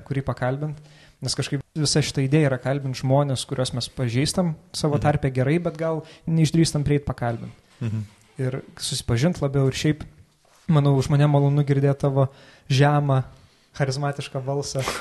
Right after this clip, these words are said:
Speaker 2: <laughs>
Speaker 1: Tai
Speaker 2: Charizma, charizma, charizma.
Speaker 1: Charizma.
Speaker 2: Mhm.
Speaker 1: Tai jo, e, tai tiesiog norėjau pakalbint. Vis tiek esi trijų metrų dvidešimt.
Speaker 2: E, čia kai susilenkiu.
Speaker 1: Kai susilenkiu,
Speaker 2: Taip.
Speaker 1: būtent, e, toks visai atkreipėt dėmesį vaikinas.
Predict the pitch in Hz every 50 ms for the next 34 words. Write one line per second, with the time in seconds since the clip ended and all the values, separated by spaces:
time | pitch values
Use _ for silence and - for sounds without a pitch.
0 | 294 254 - - 196 - - - - 156 151 120 107 107 113 - - 110 98 -
1 | - 107 107 107 101 107 104 98 - - 110 107 107 104 - - 139 131 135 135
2 | 123 117 - - - - - 117 107 - 143 135 135 135 135 135 135 135 143 147
3 | - - - 165 143 135 143 135 120 107 - - - 156 151 143 143 143 143 160
4 | 151 196 - - 208 180 190 180 185 175 - 175 - 196 185 170 139 123 117 -
5 | - - - - - - - 127 - - 170 151 - 139 - - 131 - 147 151
6 | 147 139 139 135 - 131 127 123 120 131 135 135 - - 175 180 170 - - -
7 | 127 120 117 117 113 113 104 - - - 113 117 117 - 131 123 113 - - 113
8 | 110 - - - - - 110 104 101 101 - 104 - - - 175 - 143 143 -
9 | 156 139 143 147 147 - - 113 143 143 - - 160 165 - - - - 151 131
10 | 131 131 - 131 127 - - - - 190 160 127 - 147 143 143 139 143 143 135
11 | - - - - - - _ _ - - 190 160 - 160 156 - 151 135 151 147
12 | 139 151 156 151 139 - - 143 135 131 123 - - - - _ _ _ _ _
13 | _ _ - 147 147 151 147 147 - 135 131 123 151 185 - -